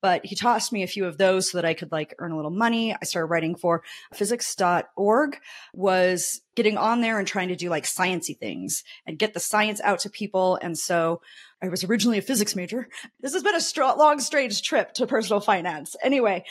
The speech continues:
<laughs> I was originally a physics major. And so, and I love science. And so I started doing science writing. And so I did, I, I wrote for physics dot org, and then I wrote for a couple of technology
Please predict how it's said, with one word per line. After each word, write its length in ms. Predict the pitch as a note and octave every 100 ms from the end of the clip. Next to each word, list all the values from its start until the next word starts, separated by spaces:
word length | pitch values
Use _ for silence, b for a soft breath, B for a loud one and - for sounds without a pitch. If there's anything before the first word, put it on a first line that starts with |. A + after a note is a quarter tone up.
| -
<laughs> 160 | -
I 60 | C4+
was 300 | A#3+ B3 -
originally 640 | D#4 - E4 C#4 C#4+ C4
a 60 | G#3+
physics 420 | C#4 C4+ D4 -
major. 380 | F#3+ F#3 F3+ - _ _
And 140 | A#3 A3
so, 200 | A3 G#3
and 120 | G3+
I 60 | F#3+
love 180 | A3
science. 400 | - A3+ G3 F3
And 100 | F#3
so 240 | G3 F3+ E3+ B B B B -
I 40 |
started 560 | - A#3+ A3+ A3 G3 G#3+ _ -
doing 200 | A#3 G3
science 360 | - F#3 D#3+
writing. 320 | D3 C#3 C3+ D3+
And 100 | E3+
so 120 | F#3
I 80 | F#3
did, 200 | D#3+ D#3
I, 200 | D#3+ D3
I 40 | E3+
wrote 180 | E3+
for 80 | -
physics 360 | F3 D#3+ E3 -
dot 260 | D#3+ D3+ - b b b b
org, 460 | B3 C4 A#3+ A#3 A#3
and 140 | G#3+ F#3+
then 120 | F3+
I 80 | F3
wrote 260 | E3 D#3+
for 120 | -
a 40 | E3+
couple 380 | - F3 E3 -
of 240 | D3+ D3+
technology 800 | - - D#3+ G#2+ B2 G2 D#2+